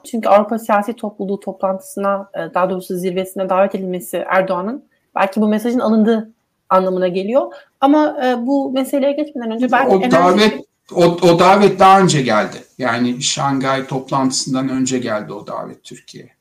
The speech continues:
Speaker 1: Ama hayır, hani uzun zamandır belki bu mesajın verilmeye çalıştığını hatırlarsak ya da belki hani bu Rusya'nın işgali gündeminde böyle bir işbirliğine bir şekilde ihtiyaç duyulduğunu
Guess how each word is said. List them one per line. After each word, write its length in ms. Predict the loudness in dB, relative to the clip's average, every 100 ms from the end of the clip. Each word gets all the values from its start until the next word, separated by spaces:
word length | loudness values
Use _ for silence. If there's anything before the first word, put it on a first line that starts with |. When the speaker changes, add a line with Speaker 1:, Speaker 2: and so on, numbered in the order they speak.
| _ 0
Speaker 1:
Ama 200 | 2 2
hayır, 200 | 2 0
hani 140 | 0 -2
uzun 240 | -2 2
zamandır 460 | 2 2 2 2 2
belki 280 | 0 -2
bu 80 | -4
mesajın 380 | -4 -4 -6 -4
verilmeye 400 | -2 0 -2 -2
çalıştığını 560 | -4 -8 -6 -6 -4 -6
hatırlarsak 760 | -8 -8 -4 0 0 -2 -6
ya 100 | -4
da 240 | -2 -4 -8 -4 0
belki 320 | 0 0 -6
hani 200 | -4 -2
bu 120 | -2
Rusya'nın 840 | -4 -2 2 2 2 -2 -4 -4 -8
işgali 680 | -14 -6 -4 -2 -4 -4 -4
gündeminde 680 | -4 -2 -2 -2 -4 -6 _ _ -2
böyle 240 | 0 0
bir 80 | -4
işbirliğine 640 | -8 -8 -8 -4 -4 -4
bir 60 | -6
şekilde 360 | -10 -12 -14
ihtiyaç 360 | -8 -4 -6 -4
duyulduğunu 640 | -4 -2 -2 -2 -2 -8